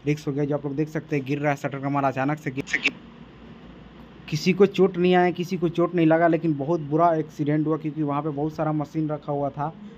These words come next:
मशीन पे नहीं गिरा, बच गया थोड़ा थोड़ा सा से, किसी को एक्सीडेंट नहीं हुआ, लेकिन बहुत रिस्क वाला काम हो गया था।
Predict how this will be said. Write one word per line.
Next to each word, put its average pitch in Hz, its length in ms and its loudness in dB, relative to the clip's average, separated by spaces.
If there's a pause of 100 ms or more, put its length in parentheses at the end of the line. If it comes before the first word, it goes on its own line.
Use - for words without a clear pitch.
(140)
मशीन 160 300 -2
पे 160 120 -2
नहीं 156 180 2
गिरा, 156 200 0
बच 147 240 -2
गया 156 180 -2
थोड़ा 151 220 -4
थोड़ा 147 200 -4
सा 147 140 -8
से, 156 100 -6
किसी 151 300 -10
को 160 100 -2
एक्सीडेंट 156 340 -2
नहीं 156 120 0
हुआ, 160 100 -2
लेकिन 151 260 -4
बहुत 147 240 -4 (500)
रिस्क 151 220 0
वाला 156 180 4
काम 147 220 -2
हो 143 120 -2
गया 143 160 -2
था। 135 220 -4